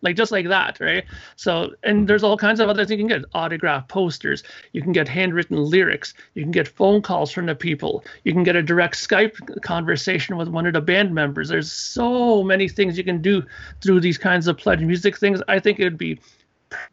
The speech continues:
Speaker 1: perfect for something like Kiss to do. I mean, you know, if they, if those guys don't want to do the Skype thing, get Eric Singer. He's a talkative guy. He could do this. He could do the Skype stuff with the fans, you know.
Speaker 2: <laughs>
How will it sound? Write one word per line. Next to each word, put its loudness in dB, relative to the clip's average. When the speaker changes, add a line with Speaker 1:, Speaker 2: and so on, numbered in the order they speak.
Speaker 1:
perfect 2
for 2
something 0
like -2
Kiss -4
to -2
do. -2
I 2
mean, 0
you 2
know, 2
if -4
they, 6
if 0
those 2
guys 4
don't 0
want -2
to 0
do 0
the 0
Skype 0
thing, 0
get 2
Eric 4
Singer. -2
He's -2
a -2
talkative -2
guy. 2
He 0
could -2
do 0
this. -2
He 2
could 0
do 2
the 0
Skype 0
stuff -2
with -8
the -4
fans, -2
you -6
know. -2
Speaker 2:
<laughs> -2